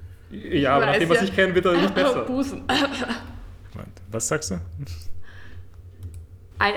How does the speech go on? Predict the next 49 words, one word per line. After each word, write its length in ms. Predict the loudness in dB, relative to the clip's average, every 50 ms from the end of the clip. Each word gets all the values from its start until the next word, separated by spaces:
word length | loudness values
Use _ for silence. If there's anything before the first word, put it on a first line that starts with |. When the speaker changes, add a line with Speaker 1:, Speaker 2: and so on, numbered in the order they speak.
| 0 0
Speaker 2:
ein, 220 | 2 2 2 0 -2 -6 -10 -6 -2
eine, 560 | 0 0 2 2 2 2 2 0 -2 -4 -4
eine 540 | -2 -2 0 0 0 0 0 -2 -2 -4 -4
Frau 340 | -4 -2 0 2 2 2 0
kriegt 240 | 0 -2 -2 0 2
ja 80 | 4
Speaker 3:
Ach 40 | 4
Speaker 2:
einen 100 | 4 4
Speaker 3:
so. 80 | 2 2
Speaker 2:
riesigen 380 | 2 2 0 0 0 -2 0
Busen, 440 | 0 2 2 2 2 0 0 0 2
oder? 220 | 2 2 2 0 0
Das 200 | 0 0 0 2
war 80 | 0
eine 260 | 2 2 0 -2 -4 -4 -4
Assoziation, 640 | 0 0 0 0 0 -4 -6 -4 0 0 0 0 2 2
die 80 | 2
ich 100 | 2 2
mit, 320 | 2 2 0 -2 -6 -12 -14 -16 -18 -12 -4 -2
äh, 320 | 0 0 0 0 0 0 2 2
Speaker 3:
Ja. 220 | 2 2 0 0 0
Speaker 2:
One 200 | 0 2 2 2
Piece 320 | 0 0 0 0 0 0 0
hatte. 320 | -2 -2 0 -2 -2 -2 -4 -6 -14 -16 -16 -16 -16 -16 -14 -14 -8
Speaker 3:
Das 240 | -4 -2 0 0 2
Speaker 2:
Und, 60 | 0 0
Speaker 3:
ist 120 | 0 0 -2 -4 -4
Speaker 2:
und 40 | -6 -10 -14 -14 -10 -4
Speaker 3:
eine 200 | 0 0 4 4 4
Speaker 2:
bis 80 | 4
Speaker 3:
der 100 | 6 6
Speaker 2:
jetzt 140 | 4 4 4
Speaker 3:
Sachen, 280 | 4 4 4 4 4 4
Speaker 2:
war, 40 | 4
Speaker 3:
die 80 | 4
Speaker 2:
war 100 | 4 4
Speaker 3:
ich 60 | 4
Speaker 2:
noch 80 | 4 4
Speaker 3:
wirklich 360 | 4 6 6 4 4 2 0
Speaker 2:
nichts, 180 | -2 -6 -4 -2
Speaker 3:
nicht 20 |
mag. 120 | 0 0 0
Speaker 2:
was 200 | -2 -4 -10 -14 -16 -18 -16 -14 -14 -14 -14 -14 -8 -2 0
in 120 | 0 2
die 80 | 2 0
Richtung 420 | 0 0 -2 -2 0 0 0 0
geht, 260 | 2 0 0 0 0
ja. 140 | -2 -2 -2
<laughs> 40 | -4